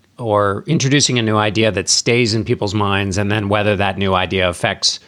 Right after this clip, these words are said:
uh, voting? So, so, for example, I think the New York Times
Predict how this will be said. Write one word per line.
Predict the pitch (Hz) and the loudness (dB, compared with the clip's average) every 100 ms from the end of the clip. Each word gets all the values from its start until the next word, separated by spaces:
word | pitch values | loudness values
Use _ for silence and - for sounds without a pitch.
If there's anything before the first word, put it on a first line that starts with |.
| - - _ - | -20 -20 _ -4
uh, | 110 90 85 | 0 2 2
voting? | 98 110 90 82 90 | 2 2 0 -4 -8
So, | - 139 123 - | 0 0 0 -2
so, | 123 | -6
for | - 101 | -4 -2
example, | 107 101 104 | 0 0 0
I | 107 | 0
think | 104 143 | 0 0
the | 117 | 0
New | 101 | 0
York | 98 90 | -2 0
Times | 104 95 92 90 | 0 2 0 -4